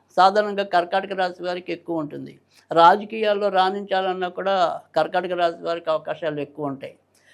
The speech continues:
కనుక కర్కాటక రాశి వారికి ఏ రంగంలో తీసుకున్నప్పటికీ కూడా ఆ రంగంలో పాదరసంలా మరి చొచ్చుకుపోగలిగే సత్తా అయితే కనుక కర్కాటక రాశి వారికి ఉంటుంది. కానీ కర్కాటక రాశికి ఉన్న ఏకైక ఇబ్బంది ఏంటంటే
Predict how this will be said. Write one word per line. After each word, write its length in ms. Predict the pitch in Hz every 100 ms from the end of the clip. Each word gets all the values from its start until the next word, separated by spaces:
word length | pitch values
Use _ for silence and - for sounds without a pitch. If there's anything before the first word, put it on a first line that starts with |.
| -
కనుక 220 | 185 226 220
కర్కాటక 400 | 170 - 202 208 208
రాశి 240 | 208 208 202
వారికి 320 | 202 202 214 185 - 151
ఏ 40 | 196
రంగంలో 360 | 214 220 220 214 220
తీసుకున్నప్పటికీ 720 | 208 208 202 202 196 190 185 196
కూడా 140 | 220 - _ _ -
ఆ 120 | 143 190
రంగంలో 400 | 202 226 240 233 175 - _ _ _
పాదరసంలా 800 | 151 160 190 233 226 220 220 208 196 170 - _ _ _ -
మరి 160 | 180 180 190
చొచ్చుకుపోగలిగే 920 | 190 233 214 220 214 202 202 202 190 156 - _ _
సత్తా 380 | - 170 156 220 220
అయితే 200 | 208 208 196
కనుక 220 | 196 190 196
కర్కాటక 400 | 180 175 185 180 180
రాశి 200 | 175 175 175
వారికి 240 | 170 170
ఉంటుంది. 280 | 151 151 147 -
కానీ 160 | - 240 208
కర్కాటక 380 | 165 170 226 226
రాశికి 240 | 226 220 214
ఉన్న 140 | 220 202 - _ - 156
ఏకైక 320 | 170 214 214 214
ఇబ్బంది 280 | 208 208 202
ఏంటంటే 280 | 202 196